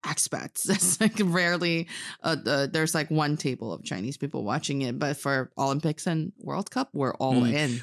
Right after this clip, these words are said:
Speaker 2: I w-, you know, this bartender thing, I was thinking about it. Like, would that, wouldn't that be a great business model? Because at least if you were on the edge of, like, taking the bartender from the Olympics, like, idea and making your own like that,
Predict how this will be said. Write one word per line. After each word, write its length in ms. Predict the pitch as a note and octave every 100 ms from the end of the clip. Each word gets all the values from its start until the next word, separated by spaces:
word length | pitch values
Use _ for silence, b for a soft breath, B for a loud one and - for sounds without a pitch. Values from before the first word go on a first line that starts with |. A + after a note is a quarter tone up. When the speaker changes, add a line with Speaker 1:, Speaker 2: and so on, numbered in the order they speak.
| - -
Speaker 2:
I 80 | G3+
w-, 200 | C#4 D4
you 100 | A3
know, 100 | D4+
this 200 | A#3 A3
bartender 680 | - E3 G#3+ - D3+ B2 G#2+
thing, 360 | - G2+ A#2 -
I 120 | D3
was 180 | F3 F#3+
thinking 340 | - D4+ G#3+ D3+
about 280 | A#2 G2+
it. 140 | G2+ -
Like, 180 | C#3+ D3 E3+
would 220 | D4+ F4
that, 200 | F4 A#3
wouldn't 220 | D#4 G4
that 100 | G#4+
be 140 | F4+
a 60 | F3
great 340 | - F#3+ F#3+ -
business 460 | D#3 D3+ A#2+ -
model? 280 | A2+ G2+ F#2+
Because 380 | - F#3 G3 -
at 160 | D#3+
least 300 | E3 D4 -
if 160 | F3 -
you 120 | B3
were 140 | C#4+ C4+
on 120 | G#3
the 140 | E3+
edge 320 | C#3+ D#3+ D3 -
of, 320 | A#2+ A2+ G#2+
like, 280 | G#2+ G2+ -
taking 380 | E3 E3+ G3+ G3
the 100 | D#3
bartender 500 | C3+ C#3 D3+ C#3 C3+
from 160 | C3+
the 100 | A#2+ A2
Olympics, 420 | G#2+ G#2 G2+ -
like, 260 | G2+ G2 - _ _ B2
idea 560 | C#3 C3+ C#3 D3 A2
and 300 | - A2 G#2+ -
making 300 | C3 C#3 D3
your 220 | C3 F#2
own 320 | B2 C3 C3 - B B -
like 280 | C3 C#3+ -
that, 180 | G2+